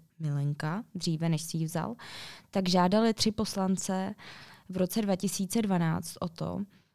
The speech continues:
aby nechali projít vládní balíček, se kterým oni dlouhodobě nesouhlasili. A řekli jim, že když, eh, najednou změní názor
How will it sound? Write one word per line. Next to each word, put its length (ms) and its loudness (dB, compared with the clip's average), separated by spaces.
aby 220 4
nechali 360 4
projít 340 2
vládní 400 6
balíček, 540 0
se 180 -2
kterým 380 2
oni 300 2
dlouhodobě 680 2
nesouhlasili. 800 -2
A 380 2
řekli 320 4
jim, 160 6
že 360 2
když, 640 -2
eh, 60 -4
najednou 360 4
změní 360 6
názor 580 2